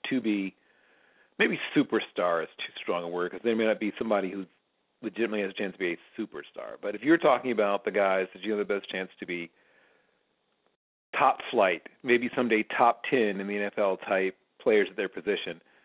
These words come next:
and you were sort of naming the ones that you think have the best chance based on the work you've done thus far, who, regardless of position, who would be the guys you think have the best chance to one day be top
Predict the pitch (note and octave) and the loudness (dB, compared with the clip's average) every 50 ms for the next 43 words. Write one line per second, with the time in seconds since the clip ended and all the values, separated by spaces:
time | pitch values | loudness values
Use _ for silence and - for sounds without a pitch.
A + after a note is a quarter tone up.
0 | _ _ _ _ _ _ _ _ _ _ _ _ - - - A2+ A#2+ A2+ A#2 A2+ | _ _ _ _ _ _ _ _ _ _ _ _ -6 -4 -2 0 0 -2 -2 -4
1 | G#2+ G2 - - - _ _ - D3 B2+ A#2+ G#2+ - - B2+ A2+ F#2+ F#2 G#2+ A2+ | -8 -10 -16 -20 -20 _ _ -2 2 2 2 2 2 4 4 4 4 4 4 4
2 | A2+ A2 A2+ G#2+ G#2 G2+ G#2 G#2 G2+ G2+ G2 F#2 - _ _ - A2 G2+ F#2+ G#2+ | 4 4 4 4 2 2 2 2 0 0 -4 -8 -12 _ _ 2 2 2 2 0
3 | G#2 - A#2+ G2+ G2 F#2+ - G#2 G2 G2+ F#2+ - - G2+ F#2 - - G#2+ G2+ - | -4 -4 -2 -2 -2 -2 -2 0 0 0 0 -2 -4 -6 -6 -2 0 2 2 2
4 | - G2+ F#2+ F2+ F2 F#2+ F2+ - - F#2 E2 F#2+ F2 E2 D#2+ E2+ E2+ - _ - | 0 -4 -6 -2 -2 -2 -2 -4 -6 -8 -4 -4 -4 -4 -4 -8 -10 -10 _ -4
5 | G2 E2+ D#2+ D#2+ - _ _ - - - - - _ _ - B2 A#2 C#3 C#3+ D#3+ | -2 -2 -2 -2 -6 _ _ -20 -20 -14 -14 -16 _ _ -4 0 4 4 4 4
6 | D3+ C3+ - C3 - - A2 G#2+ G#2 - - - A2+ C3 C3 A#2+ B2+ A2+ A2 A2 | 4 0 -6 -8 -10 -8 -6 -6 -6 -8 -6 -4 -2 0 2 4 4 4 6 6
7 | G#2+ G#2 G2 - - G#2 G2 F#2+ F#2 F2+ F#2+ F#2 G2+ F#2+ - - G2+ F#2 - - | 6 6 6 4 -2 -8 -6 -6 -6 -6 -4 -2 -2 -2 -2 -6 -8 -8 -8 -10
8 | F#2+ E2+ F#2 G2 G2 F#2+ F#2+ F#2 F#2 - F#2 F2+ - - - F#2+ F#2 - | -8 -4 -2 -2 -2 0 0 -2 -2 -4 -6 -14 -12 -8 -4 -4 -4 -4